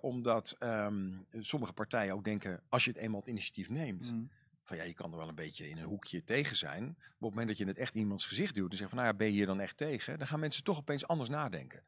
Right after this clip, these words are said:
Speaker 1: Dus de stap zetten doet ook de atmosfeer veranderen rond zo'n wetsvoorstel. Dus bijvoorbeeld de V V D was in eerste instantie tegen, maar is dan toch heel erg over gaan nadenken. Ook aangemoedigd door maatschappelijke organisaties, zowel Iedereen, hè, maar ook de V G N,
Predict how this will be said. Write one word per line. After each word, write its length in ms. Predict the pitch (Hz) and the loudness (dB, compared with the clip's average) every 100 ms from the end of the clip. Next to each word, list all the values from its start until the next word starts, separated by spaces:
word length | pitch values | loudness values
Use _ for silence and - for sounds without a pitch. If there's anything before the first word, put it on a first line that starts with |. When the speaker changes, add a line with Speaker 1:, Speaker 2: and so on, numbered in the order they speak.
| _ | _
Speaker 1:
Dus 200 | 131 131 | 4 4
de 100 | 117 | 8
stap 380 | - - 180 - | 6 10 8 10
zetten 480 | - 214 - 143 277 - - _ | 8 8 8 6 4 -8 -20 _
doet 340 | 104 190 - | 8 8 10
ook 300 | - 175 - 160 _ | 8 8 4 -12 _
de 140 | - 120 | -2 0
atmosfeer 640 | 139 139 127 - 147 131 | 2 2 2 4 6 6
veranderen 480 | 110 135 180 131 98 | 6 8 8 6 2
rond 200 | 90 101 | 0 -2
zo'n 120 | - | -2
wetsvoorstel. 560 | 90 82 - - - - _ | -4 -4 -6 -6 -6 -8 _
Dus 140 | - 156 | -12 -8
bijvoorbeeld 340 | 139 147 110 | -4 -2 4
de 60 | 127 | 6
V 120 | 117 | 6
V 240 | 104 147 151 | 4 4 4
D 20 | |
was 140 | 104 | 2
in 60 | 107 | 0
eerste 100 | - 139 | 0 0
instantie 340 | - 101 92 - | 2 0 -2 0
tegen, 420 | 165 131 - 76 - - - - | 4 4 2 -10 -12 -16 -10 2
maar 100 | 123 | 4
is 60 | |
dan 160 | 135 - | 4 2
toch 180 | 170 147 | -2 2
heel 220 | 139 139 | 6 6
erg 120 | 101 | 6
over 160 | 104 92 | 0 -2
gaan 160 | 92 | -2
nadenken. 580 | 107 151 117 80 76 78 _ _ _ - | 0 0 -2 -2 -8 -16 _ _ _ 2
Ook 300 | - 226 - _ _ | 4 4 0 _ _
aangemoedigd 580 | 170 156 131 127 104 | 6 6 4 4 2
door 240 | - 95 - | 2 0 0
maatschappelijke 540 | 113 110 - 120 104 107 | -2 -2 0 -2 0 -4
organisaties, 800 | 101 98 117 156 - 101 - - | -4 -2 -2 -2 -4 -4 -6 -6
zowel 320 | - 92 92 | -2 0 0
Iedereen, 420 | 120 107 107 151 | 2 4 6 4
hè, 300 | 127 151 131 | 2 0 0
maar 200 | 90 78 | -2 -4
ook 140 | - - | -6 -8
de 120 | 87 | -4
V 180 | 104 98 | -2 -2
G 40 | |
N, 360 | 120 139 151 | 0 0 0